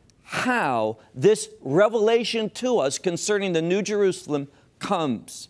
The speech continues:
Why do I say that? Look, if you would, to verse nine. "And one of the seven angels who carried the seven bowls that were full," full of what? Well, you recall,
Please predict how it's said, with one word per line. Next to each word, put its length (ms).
Why 180
do 80
I 80
say 280
that? 280
Look, 200
if 120
you 80
would, 180
to 80
verse 300
nine. 240
"And 280
one 760
of 180
the 100
seven 640
angels 800
who 200
carried 460
the 100
seven 720
bowls 1120
that 220
were 160
full," 480
full 260
of 100
what? 400
Well, 280
you 180
recall, 720